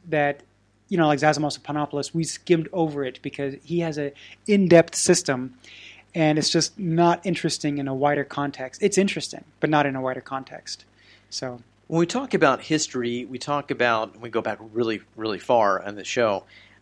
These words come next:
Speaker 2: Um, there are some things that, that, that come out as, as historical fact because subsequent generations later wrote it, finally wrote something down that was maybe an oral history, word, word of mouth, passed from one person to another.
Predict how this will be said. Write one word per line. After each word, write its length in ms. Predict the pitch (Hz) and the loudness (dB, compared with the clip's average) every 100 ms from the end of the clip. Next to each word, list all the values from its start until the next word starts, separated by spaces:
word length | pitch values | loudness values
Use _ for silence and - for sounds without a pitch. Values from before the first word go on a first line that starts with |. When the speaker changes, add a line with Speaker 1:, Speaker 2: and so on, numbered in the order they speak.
| - | -8
Speaker 2:
Um, 500 | 139 117 113 110 110 _ _ _ | -2 0 -2 -4 -16 _ _ _
there 240 | 143 147 143 | -2 4 4
are 60 | |
some 300 | 123 - 190 | 4 0 -2
things 380 | 180 160 147 131 | 0 0 0 -4
that, 400 | - 131 117 107 _ 123 | 0 4 4 2 _ -8
that, 360 | 123 113 - - - | -4 -4 -6 -12 -2
that 200 | 123 - | -2 -2
come 220 | - 127 | -4 2
out 240 | 123 120 | 4 4
as, 320 | 117 117 107 - | 2 -2 -2 -4
as 240 | 123 104 | -4 -4
historical 460 | 113 - 127 110 - | -6 -4 -2 -2 -8
fact 540 | - 147 151 147 - _ _ _ | -2 2 2 0 -8 _ _ _
because 360 | - 131 123 - - | -14 -4 -4 -4 -4
subsequent 520 | - 143 143 - 123 | 0 0 0 -6 -6
generations 540 | 120 120 117 117 117 | -4 -2 -2 -2 -6
later 240 | 123 131 120 | -2 0 0
wrote 340 | 104 113 117 | -2 0 0
it, 180 | 120 - | 0 -6
finally 320 | - 143 147 | 2 2 4
wrote 220 | 120 117 | 4 2
something 340 | 110 117 110 104 | 2 -8 -6 -2
down 340 | 98 92 92 - - _ - | 0 0 -4 -12 -20 _ -2
that 120 | 117 | -2
was 240 | 107 98 | -2 -8
maybe 240 | 123 110 107 | -8 -6 -6
an 100 | 101 | -6
oral 280 | 110 117 98 | -2 -2 -2
history, 420 | 117 - 123 101 | -4 -4 -4 -4
word, 280 | 101 104 101 | -2 -2 -4
word 200 | 110 113 | -2 -2
of 80 | 101 | 0
mouth, 340 | 98 98 90 | 2 2 2
passed 240 | - 101 - | -2 -4 -4
from 120 | 107 | -8
one 140 | 104 | -8
person 260 | 95 98 95 | -6 -6 -6
to 120 | - | -10
another. 340 | 98 95 90 | -6 -4 -4